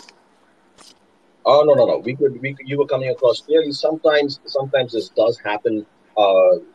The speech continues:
due to, due to some connection or the other, but, uh, no worries. Let's, let's just go forward. I, I was saying, as a matter of fact, that I find it quite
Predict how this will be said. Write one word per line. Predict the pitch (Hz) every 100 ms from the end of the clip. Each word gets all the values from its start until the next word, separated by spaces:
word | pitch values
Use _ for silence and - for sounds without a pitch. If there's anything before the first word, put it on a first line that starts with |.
| _ -
due | 110
to, | - - _ -
due | -
to | 190
some | - -
connection | - 104 95 - 92
or | -
the | 90
other, | 117 120 110
but, | 92 - _ _ _ _
uh, | 117 110
no | 127 143
worries. | 131 113 110
Let's, | 110 120 -
let's | 127
just | 135 117
go | 120
forward. | 120 120 120
I, | 113 _ 123
I |
was | 143 135
saying, | 185 185
as | 113 107
a |
matter | 104 98
of | 104
fact, | - 107 -
that | 107
I | -
find | 135
it | 135
quite | 127